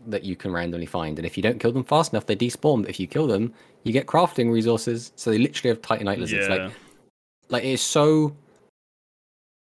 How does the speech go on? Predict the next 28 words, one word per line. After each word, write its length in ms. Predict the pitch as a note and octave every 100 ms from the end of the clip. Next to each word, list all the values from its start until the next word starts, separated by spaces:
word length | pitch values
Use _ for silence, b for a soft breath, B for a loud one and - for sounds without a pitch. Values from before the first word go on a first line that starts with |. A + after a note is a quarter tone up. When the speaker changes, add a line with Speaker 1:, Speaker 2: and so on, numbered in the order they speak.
| _ _
Speaker 1:
one-to-one 1040 | D3+ B2 D3 D3 - C3 A#2+ A#2+ A2 G#2 G2 _ _
Dark 260 | A2 G2 -
Souls, 360 | E2+ C2+ - - _ _ _ _ _ _ _ -
right? 260 | F#2 F#2+ -
It's 200 | A2+ -
not 120 | C3+
even 120 | A#2
like 100 | A2+
they're 60 | G#2+
trying 200 | - G#2
to 40 |
put 140 | - -
their 140 | F#2+
own 80 | E2
spin 280 | - - F2
on 100 | C#2+
it. 80 | - _ b b b _ _ _ _ _
I'd 120 | B2
Speaker 2:
So 60 | F3+
Speaker 1:
say 100 | D3+
Speaker 2:
it's 60 |
Speaker 1:
the, 80 | C3+
the 120 | C#3+ -
things. 520 | E3 F3 E3+ - - -
Sorry, 240 | - D3+
here 80 | C3+
you 160 | F#2
go. 60 | G#2+